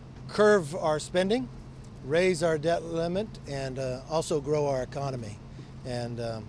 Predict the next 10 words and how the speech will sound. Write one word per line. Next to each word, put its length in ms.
the 60
president 400
agreed 300
to, 380
um, 200
appoint 200
a 20
couple 300
people 320
from 420